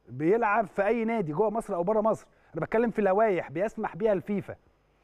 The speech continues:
والنادي الأهلي بيطبق ما يسمح به الفيفا حرفيًا، آم، وحرفيًا كمان. بس هو ده اللي أنا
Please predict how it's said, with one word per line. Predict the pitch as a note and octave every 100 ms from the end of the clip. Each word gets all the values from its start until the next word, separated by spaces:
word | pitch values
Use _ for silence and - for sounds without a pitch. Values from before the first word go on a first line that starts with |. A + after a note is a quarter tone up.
| _ - D#3
والنادي | D#3+ G#3 A#3+
الأهلي | A#3 B3 B3+ C4 C4+ _ _
بيطبق | E3 G3+ F#3 B3 B3+ E3 C#3 -
ما | E3+ G#3+
يسمح | A3 B3 G#3+ G3 E3
به | A#3+
الفيفا | G#3+ - A#3+ - A#3 A#3+ -
حرفيًا، | - A3+ A3+ A#3+ A#3+ A#3 A#3+ A#3+ - _ _ _ _ -
آم، | C3 C3 C3 C3 B2 _ _ -
وحرفيًا | E3 A3 G#3 A#3 A#3+ F#3+ A3 G#3 D3
كمان. | A#2+ D3 B2 - _ _ _ _ _ _ _ _ _ _ _ _ -
بس | B3 B3
هو | B3+
ده | C4
اللي | C4
أنا | B3+